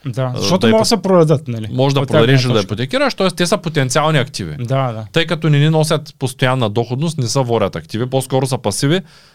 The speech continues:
Speaker 2: защото и колата има нужда от поддръжка, и
Speaker 1: Да,
Speaker 2: жилището
Speaker 1: да.
Speaker 2: има нужда от поддръжка, има нужда от данък, има нужда от застраховка и така нататък. И след като знаем всички активи, предполагам,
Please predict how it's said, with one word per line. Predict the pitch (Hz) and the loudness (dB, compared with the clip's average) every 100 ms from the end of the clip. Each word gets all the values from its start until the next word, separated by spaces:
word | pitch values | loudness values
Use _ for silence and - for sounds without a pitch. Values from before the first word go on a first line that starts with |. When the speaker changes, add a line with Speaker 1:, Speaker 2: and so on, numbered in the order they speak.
| - | -6
Speaker 2:
защото | 151 143 139 | -2 0 -2
и | |
колата | 139 135 143 147 | 0 0 0 0
има | 131 123 | 2 2
нужда | 117 117 | 2 0
от | - | -2
поддръжка, | 98 98 165 185 240 269 - | -6 0 0 0 -2 -4 -6
и | - | -2
Speaker 1:
Да, | |
Speaker 2:
жилището | - 196 120 | 2 2 0
Speaker 1:
да. | 123 | -2
Speaker 2:
има | 120 | 0
нужда | 104 90 | -2 -2
от | 85 78 | -4 -6
поддръжка, | 104 190 190 147 | -4 -2 -2 -2
има | 131 113 | 0 0
нужда | 107 101 | -2 -2
от | 104 | -2
данък, | 135 196 160 | 0 0 -2
има | 135 117 | -2 -2
нужда | 110 117 98 | -2 -2 -2
от | 92 | -2
застраховка | 98 95 92 180 175 170 | -4 -4 -2 -2 -2 -4
и | |
така | 147 123 123 | -4 -2 0
нататък. | 95 90 82 - _ | 0 -2 -6 -12 _
И | 196 | 0
след | 185 196 196 | 2 0 0
като | 196 165 | -2 0
знаем | 151 170 156 | 0 0 0
всички | 156 156 | 0 0
активи, | 120 - 220 208 | -2 -2 -4 -2
предполагам, | 160 156 160 151 123 170 | -4 -4 0 2 2 0